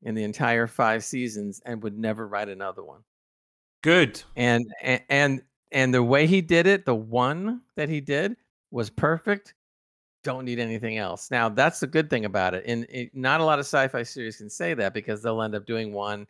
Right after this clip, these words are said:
Speaker 1: "Oh, that was great, let's do another one. Oh, that was great, let's do another one. Oh, that was great, let's do another one."
Speaker 2: Mm-hmm.
Speaker 1: No,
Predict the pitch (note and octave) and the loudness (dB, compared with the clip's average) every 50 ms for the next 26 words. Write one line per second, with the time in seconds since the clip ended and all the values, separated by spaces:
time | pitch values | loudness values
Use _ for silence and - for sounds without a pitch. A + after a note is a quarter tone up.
0 | _ _ _ _ _ _ _ _ C3+ C#4 C4+ F#3+ E3+ D#3 C3 D3+ G#3 F#3 D3 B2 | _ _ _ _ _ _ _ _ 0 2 4 4 4 2 4 4 4 4 4 2
1 | C3 C3 D#3 D#3 D3+ D3+ D#3+ D#3+ C#3 G#2+ F#2+ F2+ F2+ G#2+ C3+ E3 F#3 F#3 F3 D#3 | 0 0 0 2 2 4 4 2 2 0 -2 -6 -6 -2 0 0 2 2 0 0
2 | C3+ E3+ G3 F3 C3+ A#2+ B2 A#2+ C3+ D3 C#3 C#3+ D3+ D3+ C3+ G#2+ F2+ F2+ - C#3+ | 2 2 2 2 0 -4 -6 -6 -6 -6 -4 -2 -2 -2 -2 -2 -8 -6 -4 0
3 | D#3+ F3 F3+ F3+ E3+ D3 C#3 G3 G3 D#3+ A#2+ B2 A#2 C3 C#3 C3+ C#3 C3 A#2 G2+ | 0 0 2 0 -2 -2 -2 -2 -2 -2 -4 -6 -6 -6 -6 -6 -6 -8 -8 -10
4 | F2+ F#2 G2 A2 G#2+ A2 A#2 A#2 A#2 A#2 B2 B2 B2 A#2+ - | -14 -18 -20 _ -10 -6 -2 2 4 4 4 4 4 2 0